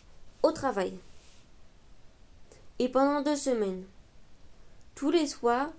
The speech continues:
le grand-père aida ses élèves, les deux garçons, pendant que Brigitte dirigeait et aidait les deux fillettes. La veille de Noël arriva très rapidement. Chapitre trois.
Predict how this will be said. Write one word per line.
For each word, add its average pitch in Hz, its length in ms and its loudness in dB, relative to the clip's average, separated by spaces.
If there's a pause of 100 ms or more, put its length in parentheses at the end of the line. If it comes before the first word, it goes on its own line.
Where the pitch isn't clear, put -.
le 233 60 0
grand-père 247 480 2
aida 269 360 2
ses 247 240 2
élèves, 247 300 2 (760)
les 226 40 -4
deux 233 160 2
garçons, 247 420 6 (600)
pendant 285 260 4
que 381 120 0
Brigitte 262 520 0
dirigeait 262 600 2 (260)
et 269 180 6
aidait 277 300 2
les 269 100 2
deux 233 140 -2
fillettes. - 480 -10 (1900)
La 226 140 0
veille 269 240 4
de 262 100 4
Noël 254 300 4
arriva 240 460 0 (200)
très 262 220 0
rapidement. 220 480 2 (1500)
Chapitre 294 580 0
trois. 220 340 -4